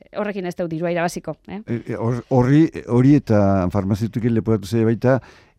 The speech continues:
Speaker 2: eh, ikerketak eta, eta pixkat ahalegin egitea herrialde aberatzen alde, nola izateko, ze hi-, hirugarren munduan edo, eh, gizatalde behartsuenek behar dituztenak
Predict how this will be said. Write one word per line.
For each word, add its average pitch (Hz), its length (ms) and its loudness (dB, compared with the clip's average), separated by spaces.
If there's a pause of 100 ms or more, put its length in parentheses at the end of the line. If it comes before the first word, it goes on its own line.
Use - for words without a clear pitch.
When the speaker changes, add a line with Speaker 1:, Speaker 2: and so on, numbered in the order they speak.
(140)
Speaker 2:
eh, 101 200 -4 (400)
ikerketak 139 800 0
eta, 101 240 -2
eta 95 160 -2
pixkat 117 240 -2
ahalegin 127 480 4
egitea 131 580 4 (340)
herrialde 110 500 -2
aberatzen 113 720 0
alde, 95 380 0
nola 104 180 -4
izateko, 110 360 -2
ze 123 220 0 (420)
hi-, - 120 -12 (240)
hirugarren 110 280 0
munduan 107 440 0
edo, 95 320 -2
eh, 90 440 -4
gizatalde 104 1040 -2
behartsuenek 104 960 -2
behar 120 300 2
dituztenak 123 800 0